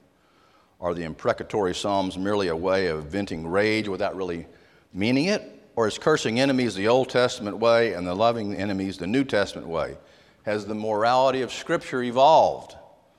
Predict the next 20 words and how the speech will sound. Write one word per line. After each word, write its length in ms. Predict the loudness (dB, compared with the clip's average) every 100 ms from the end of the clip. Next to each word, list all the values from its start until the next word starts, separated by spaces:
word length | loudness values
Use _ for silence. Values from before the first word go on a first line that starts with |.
| _ _ _ _ _ _ _ _ _ _ _ _ _ _ _ _ _ _ _ _ _ _
And 120 | -2 2
I 120 | 4
would 120 | 2
say 220 | 4 4
asking 800 | 4 4 2 2 0 0 -2 -8 -20 _
these 280 | -2 0 -2
questions 560 | 4 4 4 0 -2
in 100 | 0
our 160 | 2 4
own 220 | 4 2
cultural 600 | -4 -2 -2 0 -2 -2
moment 420 | 0 0 0 -4 -8 -20 -12
is, 160 | -10 -8 -10 -14 -14 -12 -10
is 140 | -10 -12
itself 400 | -12 -4 -2 -2
supercharged 1120 | -6 -2 -2 -4 -10 0 2 4 2 -2 -12
with 340 | -4 -2 -2 -6 -20 _ -6
passion 460 | 0 0 -2 -4
and 160 | -6 2
relevance, 680 | 4 4 0 -8 -14 -18